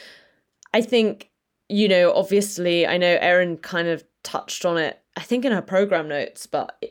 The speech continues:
you know, going out of the Champions League when we did was something that was incredibly disappointing. And I think you could see that the, the squad were disappointed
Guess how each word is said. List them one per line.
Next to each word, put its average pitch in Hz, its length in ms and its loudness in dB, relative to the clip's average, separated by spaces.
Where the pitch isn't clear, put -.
you 190 140 -8
know, 160 220 -2
going 196 260 2
out 202 160 0
of 160 80 -10
the 160 60 -12
Champions 170 420 -6
League 165 200 -2
when 160 100 -2
we 156 80 -6
did 151 300 -2
was 151 180 -6
something 147 380 -10
that - 140 -6
was 151 140 -8
incredibly 151 720 -8
disappointing. 208 760 -2
And 196 100 0
I 190 80 0
think 190 260 -6
you 175 120 -8
could 185 220 -6
see 185 400 -4
that 170 280 -2
the, 170 420 0
the 175 100 -8
squad 175 520 0
were 180 140 -4
disappointed 180 800 -6